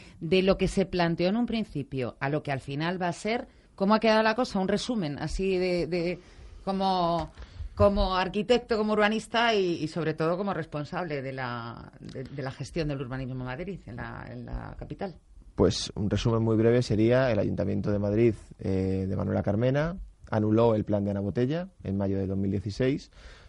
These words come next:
Speaker 2: eh, puso encima de la mesa una propuesta alternativa que superaba ese plan y todos los anteriores, <clears throat> en términos de modelo de ciudad, apuesta por el transporte público, en términos de cesión a la ciudad, apuesta por la ampliación de vivienda pública,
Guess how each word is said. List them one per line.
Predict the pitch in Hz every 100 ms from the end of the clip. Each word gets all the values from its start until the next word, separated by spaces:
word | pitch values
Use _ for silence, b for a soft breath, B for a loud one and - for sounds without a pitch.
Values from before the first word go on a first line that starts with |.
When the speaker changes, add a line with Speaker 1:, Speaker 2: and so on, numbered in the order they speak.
| B
Speaker 2:
eh, | - 107 104
puso | - 120
encima | 113 113 107
de | 104
la | 104
mesa | 110 - 104
una | 101
propuesta | 101 95 101 98
alternativa | 92 98 98 104 85 87
que | 113
superaba | 110 151 113 113
ese | 107 107
plan | 113 117 98 - _ _
y | 117
todos | 101 113 104
los | 101
anteriores, | 95 95 110 143 170 - _ _
<clears throat> | _ _
en | 151 175 110 - - 107
términos | 117 117 113 101
de | 123
modelo | 107 107 104
de | 104
ciudad, | 107 113 160 - _ -
apuesta | 92 95 92
por | 98
el | 90
transporte | 95 98 90
público, | 107 127 131 147 151 B B
en | 98
términos | 110 110 101
de | 101
cesión | 98 - 101
a |
la | 98
ciudad, | 98 101 131 151 -
apuesta | 101 104 98
por | 87 104
la | 98
ampliación | 98 101 98 104
de | 98
vivienda | 95 101 98
pública, | 113 123 127 147 175